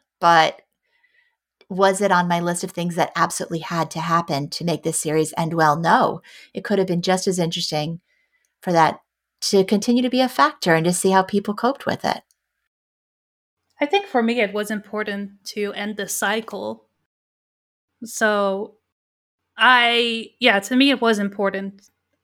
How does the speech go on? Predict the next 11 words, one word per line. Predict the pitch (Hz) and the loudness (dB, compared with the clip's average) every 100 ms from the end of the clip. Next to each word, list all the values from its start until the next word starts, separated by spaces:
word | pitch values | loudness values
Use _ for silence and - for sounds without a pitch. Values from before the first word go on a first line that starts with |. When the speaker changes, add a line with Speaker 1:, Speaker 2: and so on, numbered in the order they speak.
| - | -10
Speaker 2:
Um, | 196 190 196 196 202 | -10 -10 -12 -12 -6
and | 202 | -6
I | |
think | 202 220 | -4 -6
I've | 190 185 - 240 - | -6 -8 -10 -20 -16
express-, | 214 - 202 180 - - _ | -14 -8 -8 -8 -14 -20 _
expressed | 214 - - 247 247 226 | -10 -8 -2 -2 -2 -4
that | 220 220 | -4 -4
many | 214 | -8
times | 202 226 214 208 | -6 -6 -6 -8
throughout, | - 214 214 208 220 | -8 -2 0 0 -4